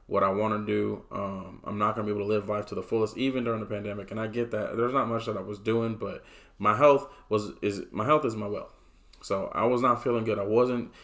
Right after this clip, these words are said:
looking forward to work every day. And I get that. That's something that comes with work. But honestly, it was just taking a lot more,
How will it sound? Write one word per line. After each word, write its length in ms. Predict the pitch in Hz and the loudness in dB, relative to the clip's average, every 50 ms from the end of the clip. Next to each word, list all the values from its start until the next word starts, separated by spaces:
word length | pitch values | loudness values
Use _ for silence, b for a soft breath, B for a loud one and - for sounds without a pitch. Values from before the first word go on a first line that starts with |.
| B B B | B B B
looking 260 | 101 123 120 127 120 | -2 0 0 0 -2
forward 220 | 113 127 123 120 117 | -2 2 2 2 2
to 80 | 113 | 2
work 220 | 110 113 110 110 113 | 2 0 0 2 0
every 180 | 110 110 107 | 0 0 -2
day. 80 | 107 110 | -4 -4
And 140 | 110 123 135 | -4 -2 -4
I 80 | 135 | -4
get 180 | 123 120 110 - | -2 -4 -4 -2
that. 160 | - 107 - | -4 -4 -2
That's 160 | 113 117 117 | -2 -4 -4
something 220 | - 123 110 107 107 | -4 -6 -6 -4 -6
that 120 | 104 101 | -6 -6
comes 220 | - 104 98 101 | -6 -6 -6 -6
with 240 | 98 101 104 101 - | -4 -2 -2 -2 -2
work. 300 | 104 104 101 101 101 B B B B B B | -4 -4 -4 -4 -4 B B B B B B
But 100 | 92 101 | 0 2
honestly, 400 | 117 123 120 120 - - - - | 4 4 4 0 -4 -6 -6 -4
it 40 | 113 | -2
was 120 | 117 113 | -2 -2
just 140 | 107 101 - | -4 -2 0
taking 240 | 123 110 - 98 95 | 0 0 0 -2 -6
a 40 | 90 | -4
lot 300 | 98 107 117 110 - 110 | 0 2 2 2 2 2
more, 420 | 110 117 117 113 113 113 113 B | 2 2 2 2 0 0 -4 B